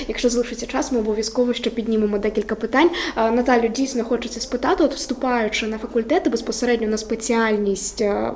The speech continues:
рекламіста, на які перспективи ви розраховували і сьогодні вже, будучи на випускному курсі, які перспективи ви перед собою чітко бачите?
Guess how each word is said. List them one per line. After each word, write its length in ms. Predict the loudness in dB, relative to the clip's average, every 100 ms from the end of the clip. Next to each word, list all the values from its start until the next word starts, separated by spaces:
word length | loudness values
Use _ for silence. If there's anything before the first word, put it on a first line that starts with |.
| -4
рекламіста, 800 | -2 0 2 4 2 0 -2 -4 -6 -6 4
на 80 | 4
які 200 | 4 2
перспективи 560 | 0 -2 -4 0 2
ви 140 | 2 2
розраховували 880 | 0 -2 -2 2 4 4 4 4 2
і 60 | 0
сьогодні 580 | -2 0 4 4 4
вже, 320 | 0 2 0 0 -4 -4
будучи 380 | 0 0 0 0
на 120 | 2
випускному 680 | 0 0 -4 0 2 4 2
курсі, 400 | 0 -4 0 0
які 200 | 0 0
перспективи 500 | -2 -4 -4 0 0
ви 100 | 0
перед 220 | -2 -4
собою 340 | -6 0 2 2
чітко 400 | -2 -6 -4 -4
бачите? 560 | 0 0 0 -4 -6